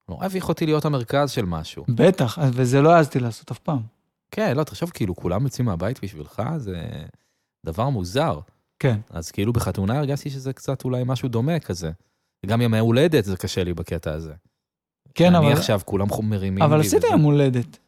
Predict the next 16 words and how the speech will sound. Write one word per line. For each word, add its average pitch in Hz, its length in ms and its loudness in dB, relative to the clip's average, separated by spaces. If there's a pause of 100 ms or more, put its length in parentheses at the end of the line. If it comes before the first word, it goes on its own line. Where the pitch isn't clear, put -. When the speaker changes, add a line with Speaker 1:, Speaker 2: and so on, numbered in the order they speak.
(120)
Speaker 1:
עשיתי 330 320 -2
יום 139 140 4
הולדת, 113 680 2
אה, 135 300 2
תמיד 156 260 0
בא-, 160 120 4
באותו 127 340 2
יום 123 380 2
כזה 101 200 -2
באמצע 98 500 -2
אני 92 120 -4
פתאום - 240 -6
מחליט, 90 360 -8
"יאללה, 85 180 -4
בא 82 180 -2
לי." 80 140 -6